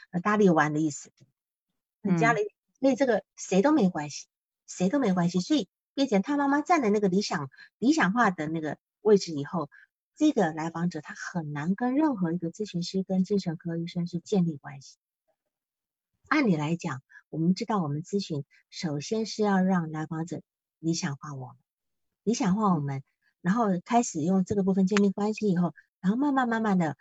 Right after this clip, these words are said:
Speaker 1: 他的理想化会慢慢慢慢的很合理的去消退，而不是，但是这个部分他妈妈还站着不退位。所以任何其他的这些药物啦、精神科医生啦、咨询师啦，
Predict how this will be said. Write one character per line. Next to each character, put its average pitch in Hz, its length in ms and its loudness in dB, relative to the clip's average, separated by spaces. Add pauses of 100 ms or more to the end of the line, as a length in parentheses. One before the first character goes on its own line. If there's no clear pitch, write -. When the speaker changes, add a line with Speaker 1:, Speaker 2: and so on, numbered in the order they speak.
(140)
Speaker 1:
他 220 140 -4
的 202 80 2
理 175 120 2
想 160 200 -4
化 175 140 -2
会 185 100 2
慢 262 220 0
慢 262 160 -2
慢 226 140 -2
慢 190 140 0
的 170 100 -2
很 147 120 -6
合 165 300 -4
理 180 160 2
的 143 100 -8
去 156 140 -12
消 156 320 -8
退， 139 340 -12 (120)
而 143 120 -8
不 - 120 -10
是， 139 220 -10 (380)
但 277 100 0
是 285 160 2
这 254 120 0
个 202 80 0
部 190 120 -4
分 185 160 -2
他 175 140 -2
妈 175 140 2
妈 165 140 -2
还 147 260 -8 (120)
站 165 300 -2
着 - 160 -20 (120)
不 170 100 -4
退 165 240 -2
位。 147 240 -6 (760)
所 - 200 2
以 247 200 2 (120)
任 262 200 4
何 175 160 0
其 175 220 -4
他 208 160 0
的 175 80 0
这 185 100 2
些 180 200 -2
药 233 260 4
物 220 240 0
啦、 175 260 -2
精 202 200 -2
神 180 160 0
科 180 160 0
医 180 100 2
生 175 260 -2
啦、 160 240 -4 (220)
咨 202 100 -2
询 165 220 -4
师 170 260 -8
啦， 160 240 -6